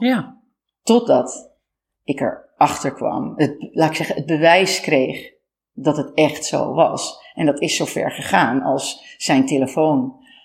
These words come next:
Speaker 2: eh, pakken. En met, eh, ik had altijd alle pincodes en weet ik veel wat. En dan foto's vinden die, waar, die niet voor je ogen bedoeld zijn.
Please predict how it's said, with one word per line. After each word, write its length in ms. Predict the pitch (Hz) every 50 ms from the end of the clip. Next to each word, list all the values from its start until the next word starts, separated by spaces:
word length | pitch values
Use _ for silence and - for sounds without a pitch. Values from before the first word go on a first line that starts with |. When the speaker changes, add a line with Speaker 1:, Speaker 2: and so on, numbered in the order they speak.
| _ _ _
Speaker 2:
eh, 260 | - 139 131 127 -
pakken. 380 | - 143 127 - - 135 147 -
En 160 | - - -
met, 300 | 147 143 139 - - - -
eh, 280 | 139 135 123 - - -
ik 140 | - - -
had 120 | - -
altijd 280 | - - 139 - 139 -
alle 200 | - 139 143 135
pincodes 560 | 143 147 135 131 131 - 135 131 139 139 135
en 60 | 147
weet 120 | 135 135 131
ik 100 | 135 135
veel 120 | - 151 139
wat. 300 | 160 175 131 127 - -
En 140 | - 135
dan 200 | 131 135 135 135
foto's 600 | 131 - 156 156 156 151 151 139 135 135 135 -
vinden 500 | - 160 143 143 139 139 139 139 139 - _ - - - - - - - _
die, 280 | _ 160 147 151 147 135
waar, 280 | 147 151 143 - -
die 140 | 151 160 151
niet 220 | 151 156 151 156 -
voor 140 | - 160
je 80 | 156 156
ogen 320 | - 175 175 165 - 165
bedoeld 320 | 160 160 160 220 233 196 -
zijn. 560 | - - 139 127 131 127 - - - - _